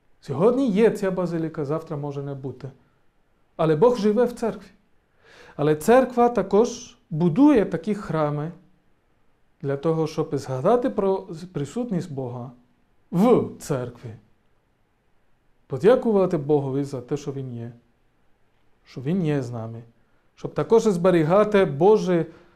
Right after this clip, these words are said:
пресвяті дарі. І в кожній церкві, чи православній, чи католицькій,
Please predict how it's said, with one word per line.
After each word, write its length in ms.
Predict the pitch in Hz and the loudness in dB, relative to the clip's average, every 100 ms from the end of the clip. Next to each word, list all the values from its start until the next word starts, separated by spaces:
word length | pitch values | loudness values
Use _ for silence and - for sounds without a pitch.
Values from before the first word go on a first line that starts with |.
| _ | _
пресвяті 500 | - 165 160 156 220 | 0 0 0 0 0
дарі. 460 | 180 170 240 180 - - _ _ _ _ _ _ _ _ - | 2 4 2 0 -4 -14 _ _ _ _ _ _ _ _ -8
І 80 | |
в 140 | 139 - | -6 2
кожній 360 | 196 202 170 | 4 4 0
церкві, 520 | 151 - 180 180 165 139 | -4 2 4 4 -2 -6
чи 180 | - | -4
православній, 760 | 226 254 214 151 165 160 135 120 | 0 4 4 2 0 0 -4 -10
чи 160 | - 170 | -10 -6
католицькій, 720 | 147 220 175 165 - 143 | 0 2 4 2 -2 -16